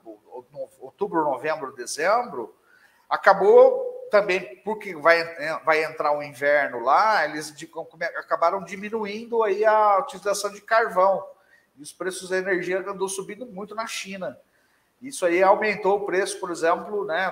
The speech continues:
houve um impacto no Brasil do preço dos fertilizantes, por exemplo. Também.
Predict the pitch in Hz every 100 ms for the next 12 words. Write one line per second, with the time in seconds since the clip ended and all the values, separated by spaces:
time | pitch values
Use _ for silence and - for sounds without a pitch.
0 | - 147 147 165 175 196 190 165 156 160
1 | 190 185 202 180 156 208 208 - 196 202
2 | - - 226 226 233 233 175 190 180 202
3 | 185 143 147 139 - _ _ _ _ _
4 | _ _ _ _ _ _ _ _ _ _
5 | _ _ _ _ _ _ _ _ _ _
6 | _ _ _ _ _ _ _ _ _ -
7 | 185 185 156 151 151 -